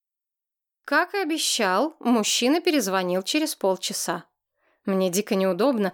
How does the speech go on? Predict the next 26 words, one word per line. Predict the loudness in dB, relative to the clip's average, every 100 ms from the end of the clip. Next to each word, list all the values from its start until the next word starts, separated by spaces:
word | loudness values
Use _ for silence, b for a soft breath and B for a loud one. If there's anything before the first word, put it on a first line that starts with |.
| B B
не | 0
могли | 2 0 0
бы | 0
вы | 0 0
выйти | 0 0 0
на | 0 0
улицу? | -2 -4 -6 -8 -8
Я | -4 -2 0
опаздываю | 0 0 -2 -2
на | 0
самолёт, | 0 0 0 -2
нет | -2 -2 0
ни | 0
одной | 0 0 0
лишней | 0 2 2
минуты. | 4 4 0 -2 -8 B B -2
Помогите | 0 2 0 0
мне, | -2
пожалуйста. | -2 0 0 -2 -4 -8 -6
Вы | -2 0 0
понесёте | 2 2 0 -2
котёнка, | -2 -2 0 0 0 0
а |
я | 0
всё | -2 -4
остальное. | -4 -4 -4 -2 -4